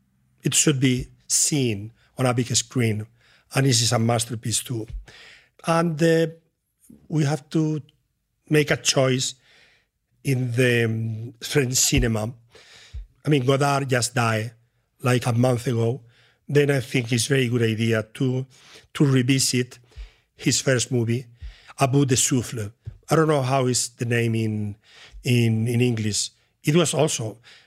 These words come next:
a remake of this movie in English, uh, with Richard Gere. And, uh, then you have also to visit Italy, because there were a moment during the fifties, forties, and sixties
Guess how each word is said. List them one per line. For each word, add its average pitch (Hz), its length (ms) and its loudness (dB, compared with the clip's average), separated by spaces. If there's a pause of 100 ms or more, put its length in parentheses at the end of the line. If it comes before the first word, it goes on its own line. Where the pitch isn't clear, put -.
(140)
a 131 100 4
remake 117 600 -2 (520)
of 131 260 2
this 120 180 0
movie 110 380 -2
in 104 100 -2
English, 101 440 -4 (800)
uh, 120 160 2
with 123 240 0
Richard 127 300 2
Gere. 113 300 0 (640)
And, 165 320 2
uh, 165 320 2 (340)
then 170 340 0 (840)
you 190 80 6
have 165 180 2
also 160 280 2
to 143 120 -2
visit 139 520 0
Italy, 117 500 -2 (500)
because - 440 0 (200)
there 156 160 4
were 151 180 4
a 135 100 0
moment 135 600 0 (560)
during 143 200 0
the 120 60 2
fifties, 123 800 0
forties, 123 800 -2
and 117 320 -2
sixties - 640 -4